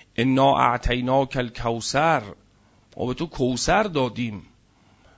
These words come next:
فصل لربک وانحر، ان شانئک هو الابتر، بدگوی تو بی دنبال است، دم بریده است. اونا هستن که هیچی ندارن، هیچ ندارن، تو همه چیز داری.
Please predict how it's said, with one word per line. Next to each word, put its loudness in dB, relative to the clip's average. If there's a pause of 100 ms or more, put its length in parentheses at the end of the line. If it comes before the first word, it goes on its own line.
(220)
فصل 0
لربک 0
وانحر، 0 (160)
ان 2
شانئک 2
هو 4
الابتر، -6 (840)
بدگوی 4
تو 2
بی -2
دنبال 2
است، -4
دم 6
بریده 2
است. -6 (920)
اونا 6
هستن 2
که -2
هیچی 0
ندارن، 2
هیچ -2
ندارن، 0 (580)
تو 6
همه 6
چیز -4
داری. 2